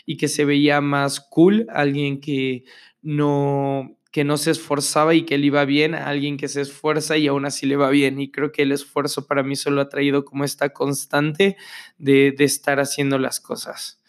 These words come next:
Y bueno, ya después que, que desglosando estos dilemas acerca de ser aprobado y ser juzgado,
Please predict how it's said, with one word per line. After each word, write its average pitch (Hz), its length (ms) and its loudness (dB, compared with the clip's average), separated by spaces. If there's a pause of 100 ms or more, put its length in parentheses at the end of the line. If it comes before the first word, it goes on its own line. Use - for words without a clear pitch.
(420)
Y 190 120 4
bueno, 180 260 4 (240)
ya 165 320 0
después 160 460 2
que, 151 600 -4
que 156 220 -6
desglosando 151 920 0
estos 151 300 0
dilemas 143 540 2
acerca 139 360 -4
de 147 100 -4
ser 147 180 -2
aprobado 143 480 -2
y 143 60 -6
ser 143 240 -2
juzgado, 208 680 2